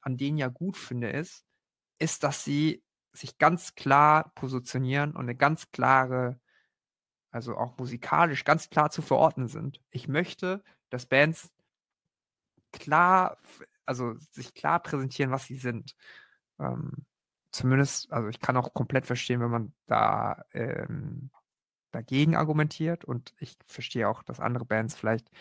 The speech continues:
das, die Schönheit daran liegt, dass ganz viele Leute aus anderen Perspektiven das irgendwie sehen.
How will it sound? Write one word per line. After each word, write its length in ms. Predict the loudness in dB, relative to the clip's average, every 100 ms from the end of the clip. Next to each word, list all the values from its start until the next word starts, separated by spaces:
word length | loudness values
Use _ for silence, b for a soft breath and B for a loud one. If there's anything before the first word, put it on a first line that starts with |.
| B B -12
das, 220 | -10 -8
die 100 | -6
Schönheit 480 | 2 6 8 6 4
daran 240 | 4 2
liegt, 180 | 0 -4
dass 200 | -10 -4
ganz 280 | 2 4 2
viele 180 | 0 4
Leute 280 | 6 6 4
aus 160 | 0
anderen 340 | -4 -4 -6 -10
Perspektiven 600 | -10 -12 -12 -10 -8 -6 -6
das 140 | -8
irgendwie 260 | -8 -6 -6
sehen. 280 | -6 -8